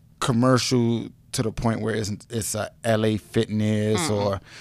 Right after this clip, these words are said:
Speaker 1: something like that, but it's still the same thing, because the Y, you get such a variety of people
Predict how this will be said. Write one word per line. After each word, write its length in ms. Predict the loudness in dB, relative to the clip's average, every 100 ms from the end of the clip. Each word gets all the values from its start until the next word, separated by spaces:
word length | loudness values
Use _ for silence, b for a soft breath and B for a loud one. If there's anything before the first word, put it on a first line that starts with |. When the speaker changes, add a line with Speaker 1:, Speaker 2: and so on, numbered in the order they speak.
| B
Speaker 1:
something 280 | 0 2 2
like 180 | 2
that, 200 | 2 4
but 140 | 4 6
it's 160 | 4
still 260 | 4 4 6
the 100 | 6
same 280 | 2 0 0
thing, 100 | -4
because 260 | 0 0
the 120 | 0 0
Y, 240 | 0 0
you 100 | -2
get 220 | -2 -4
such 420 | -6 0 2 4
a 60 | 2
variety 580 | 2 6 6 6 2 -4
of 100 | -2
people 400 | -4 -2 -6